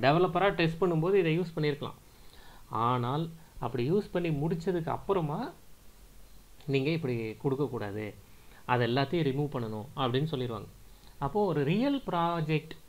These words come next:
அப்படின்னு போகும்போது நம்ம இந்த மாதிரி print statement ஒரு ஐம்பது, அறுபது இடத்துல கொடுத்து வச்சிருப்போம். ஒரே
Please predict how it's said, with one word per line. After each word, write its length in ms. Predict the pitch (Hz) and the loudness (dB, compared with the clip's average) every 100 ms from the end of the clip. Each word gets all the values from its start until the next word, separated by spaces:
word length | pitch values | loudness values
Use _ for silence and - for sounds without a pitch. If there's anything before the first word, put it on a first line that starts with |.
| 156 | 0
அப்படின்னு 280 | 147 160 175 | 2 2 0
போகும்போது 360 | 160 147 135 147 208 | -2 -2 -2 -2 0
நம்ம 160 | 156 160 | 0 -2
இந்த 120 | 151 156 | -2 -2
மாதிரி 140 | 180 175 | -4 -2
print 220 | 165 175 | -4 -4
statement 440 | - 156 165 175 170 | -2 -2 -2 -4 -2
ஒரு 80 | 139 | -2
ஐம்பது, 260 | 123 156 160 | 0 2 2
அறுபது 240 | 139 135 120 | 2 0 0
இடத்துல 260 | 135 180 220 165 | -2 -2 -4 -4
கொடுத்து 220 | 147 156 | -4 -4
வச்சிருப்போம். 340 | - - - - - - - - 117 | -4 -10 -12 -18 -20 -20 -20 -8 0
ஒரே 160 | 123 | 4